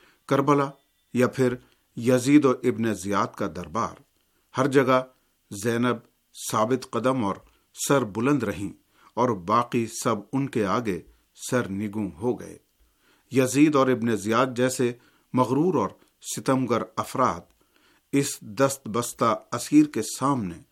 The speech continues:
ذلیل و خوار ہو گئے۔ خالق کائنات کی حمد و ثنا اور محمد و آل محمد علیہم السلام پر درود بھیجنے کے بعد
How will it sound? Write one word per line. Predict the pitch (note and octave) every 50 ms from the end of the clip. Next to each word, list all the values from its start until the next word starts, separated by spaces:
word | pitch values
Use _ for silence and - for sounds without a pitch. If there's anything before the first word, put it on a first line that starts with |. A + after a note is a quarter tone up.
| _ _ _ _ _ _ -
ذلیل | A2+ G2+ G2+ B2 A#2 A#2 C#3 D3 C3
و | A#2 G2
خوار | F#2 - - A2+ F#2+ F2 - - - B2+
ہو | A#2 F#2
گئے۔ | F#2 F2+ - - _ _ _ - - _ _ _ - - - - _ -
خالق | - - C3+ C3+ C3+ D#3+ D#3 E3 D3+ D3
کائنات | - C3+ B2 B2 B2 B2+ C3 C3+ C#3+ - -
کی | C3+ C3 C3+ B2+ - - -
حمد | B2 B2+ C3 B2
و | C#3 B2
ثنا | - - - C3+ C3 A2 F#2+ F2+ - _ _ _ - - - _
اور | - A2+ B2 A#2+ G#2 G2 - _ _ _ -
محمد | A2+ A#2+ A#2 A#2+ B2+ B2 A#2+ A2+ A2+
و | A2 - -
آل | - A2+ A#2+ A#2+ B2 A#2+
محمد | G#2+ G2 G2 G2 G2 B2 B2+ B2+ A2 F#2+ - - _ _ _ _ _ _ _ -
علیہم | B2 B2 B2 B2 A#2+ A#2+ B2+
السلام | B2+ B2 - - G2+ F#2+ G#2 A#2+ B2+ B2+
پر | B2 A#2+ A2 A2 A2 - _ _ _ _ - G2+ G2
درود | G2+ A#2 A#2 B2 C3+ C3+ A2 F#2 E2+
بھیجنے | F2 A2 A#2 G#2+ B2 C3+ C3
کے | - A#2+
بعد | A2 B2+ B2+ G#2 E2+